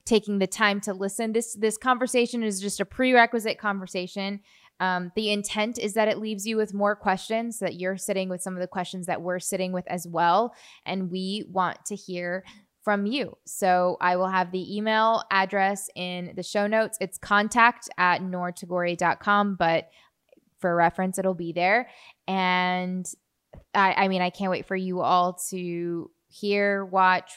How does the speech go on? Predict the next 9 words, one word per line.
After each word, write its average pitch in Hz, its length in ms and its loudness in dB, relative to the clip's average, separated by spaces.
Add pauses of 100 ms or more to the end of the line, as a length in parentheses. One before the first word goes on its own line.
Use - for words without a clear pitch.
read 180 360 -8
what 170 320 -6
we, 170 480 -6 (480)
uh, 170 460 2 (340)
what 180 200 2
we 185 120 -4
produce. 190 600 -6 (160)
And, 175 680 -6 (280)
um, 180 480 -8